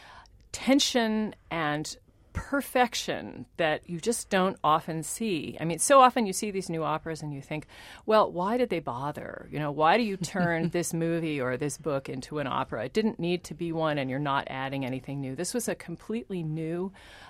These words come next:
Speaker 1: piece of writing, and it had, it had a tension to it from beginning to end. Not a single word was wasted. Um, it has only five characters. It has a f-, fantastically colorful and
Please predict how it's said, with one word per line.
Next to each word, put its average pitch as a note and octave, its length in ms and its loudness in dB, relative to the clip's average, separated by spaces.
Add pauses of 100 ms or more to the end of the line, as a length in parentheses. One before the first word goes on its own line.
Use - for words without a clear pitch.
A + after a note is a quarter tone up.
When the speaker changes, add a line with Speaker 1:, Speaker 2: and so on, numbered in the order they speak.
(120)
Speaker 1:
piece G3+ 260 -6
of - 120 -8
writing, B2 440 -4 (500)
and F3+ 200 2
it F3+ 80 -2
had, F3+ 640 4
it F#3 100 -4
had F#3+ 220 0
a F#3+ 60 -2
tension F3+ 640 0
to C#3+ 260 -8
it G#2 200 -6
from D#3+ 480 -2
beginning F#3+ 340 2
to - 160 -6
end. D#3+ 220 2
Not D3+ 160 2
a D3+ 40 -2
single A3 420 0
word E3+ 320 0
was D#3+ 180 -8
wasted. C#3+ 560 -4 (520)
Um, D#3 280 4
it D#3+ 200 -2
has D#3 240 -2
only F#3 240 4
five E3+ 420 4
characters. C3+ 800 -4
It D#3+ 160 -4
has D3 400 -2 (120)
a - 40 -4
f-, - 200 -10 (120)
fantastically F3+ 1300 -2
colorful E3 800 -2 (520)
and C3+ 380 -2